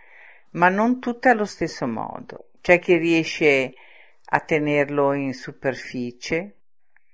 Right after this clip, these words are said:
come uno svago, come mettersi una caramella in bocca per gratificarsi in quel momento. Chi invece lo porta avanti in modo ossessivo. E ripeto, fino ad arrivare al punto quasi da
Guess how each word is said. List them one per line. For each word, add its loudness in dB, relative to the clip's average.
come 2
uno -2
svago, 0
come -4
mettersi -2
una 0
caramella 2
in -4
bocca -8
per -2
gratificarsi 0
in -6
quel 0
momento. -8
Chi -4
invece 4
lo 4
porta 8
avanti 6
in 0
modo 4
ossessivo. -8
E 4
ripeto, 2
fino 2
ad 6
arrivare 8
al 2
punto -2
quasi 6
da 4